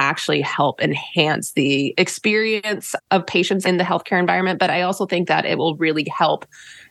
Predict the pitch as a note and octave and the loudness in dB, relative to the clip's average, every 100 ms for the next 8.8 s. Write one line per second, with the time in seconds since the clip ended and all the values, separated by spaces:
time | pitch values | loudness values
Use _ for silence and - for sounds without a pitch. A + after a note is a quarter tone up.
0 | _ - F#3 G#3 G#3+ B3 A3 G3+ F3+ E3+ | _ 2 4 4 2 0 -2 -2 -2 -2
1 | C#3 A2+ - F3+ D#3 D3+ E3 C#3+ D3 D3+ | -4 -4 -2 0 0 0 0 2 0 0
2 | D3+ D3+ - - - A#3 A3+ F3+ D#3+ E3 | 0 -2 -4 -2 0 0 2 -2 -2 -4
3 | - D#3 - D#3 D3+ C3+ C#3 - - - | -2 -4 0 0 2 0 0 -2 -6 0
4 | D3 C3+ D3 C#3+ C#3+ - D3 C#3+ C#3+ - | 2 2 0 0 -2 0 0 0 -2 0
5 | D3+ C3+ E3 C#3+ - F3+ E3+ E3 D3 - | 0 2 2 0 0 2 2 0 -4 -6
6 | D#3 D3 C#3 G#2+ - - E3+ E3+ F3+ - | -2 0 2 2 0 0 2 2 0 -2
7 | A#3+ - F3+ D#3+ C#3+ D3 C3 B2+ - - | -2 0 -2 0 0 2 2 0 0 -4
8 | - - - - - - - | -4 -4 -4 -4 -8 -10 -16